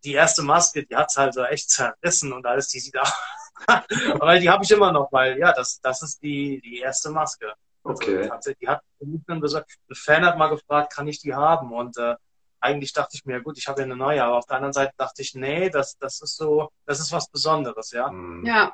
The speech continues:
Speaker 1: Und die will ich dann tatsächlich auch nicht hergeben. Aber wie gesagt, ich habe schon öfter die Frage bekommen, äh, kann ich so eine haben? Und da kann ich nur sagen, ja, Leute, <laughs> ich weiß es nicht, ob das geht. Äh, prinzipiell,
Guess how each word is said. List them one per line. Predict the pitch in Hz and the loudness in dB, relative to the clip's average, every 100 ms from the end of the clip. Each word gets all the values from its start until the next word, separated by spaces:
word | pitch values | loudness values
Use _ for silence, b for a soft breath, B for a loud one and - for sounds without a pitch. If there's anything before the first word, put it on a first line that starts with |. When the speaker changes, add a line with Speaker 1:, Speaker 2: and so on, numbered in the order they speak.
| - | -8
Speaker 1:
Und | - 131 - | -12 -12 -12
die | 131 131 131 | -14 -12 -6
will | 175 | -4
ich | 175 | -2
dann | 151 | -4
tatsächlich | 139 143 151 151 147 | -2 -2 -2 -2 -2
auch | 135 | -4
nicht | 123 | -6
hergeben. | 139 139 - 113 | -8 -8 -12 -10
Aber | 113 120 117 | -4 -4 -4
wie | 147 | -8
gesagt, | 143 156 | -6 -4
ich | - | -6
habe | 139 | -8
schon | 165 | -6
öfter | 180 185 | -4 -4
die | 127 | -6
Frage | - 170 180 | -2 0 0
bekommen, | 127 - 123 123 143 143 _ _ _ _ _ - | -8 -12 -12 -10 -12 -14 _ _ _ _ _ -6
äh, | 127 | -6
kann | - 147 | -6 -8
ich | 151 | -6
so | 147 | -4
eine | 123 123 117 | -6 -6 -4
haben? | 160 160 127 | -4 -4 -8
Und | 127 | -14
da | 113 - 120 - - | -14 -14 -20 -20 -12
kann | 147 | -12
ich | 135 | -10
nur | 123 | -8
sagen, | 123 123 | -6 -6
ja, | 123 147 143 131 - | -6 -6 -6 -8 -12
Leute, | 131 143 170 156 156 - | -10 -10 -6 -2 -2 -4
<laughs> | |
ich | 175 - 175 - | -10 -10 -10 0
weiß | - - | 2 4
es | - - | 4 4
nicht, | 185 180 | 2 -2
ob | - | 0
das | 156 - | -2 2
geht. | 190 196 - B B B B B - | 2 0 -4 B B B B B 2
Äh, | 151 147 151 | 4 8 6
prinzipiell, | 147 151 220 233 - 202 208 208 202 | 6 4 4 2 4 8 10 10 8